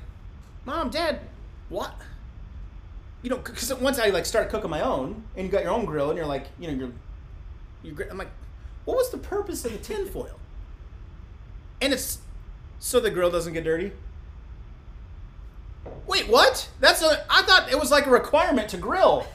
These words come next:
'cause everything we did was, and I saw, and then I'm like, "But that's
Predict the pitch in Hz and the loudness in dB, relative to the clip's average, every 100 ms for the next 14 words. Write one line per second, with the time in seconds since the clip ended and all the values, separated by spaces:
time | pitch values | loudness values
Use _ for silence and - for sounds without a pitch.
0 | - - 233 - 302 339 294 311 285 254 | -12 -6 -4 6 6 6 4 4 4 4
1 | 330 330 233 - - - - - 208 240 | 2 4 4 4 -4 -12 -14 -2 4 4
2 | 240 254 - 240 254 247 240 208 233 302 | 4 2 2 0 4 4 4 2 2 2
3 | 349 | 2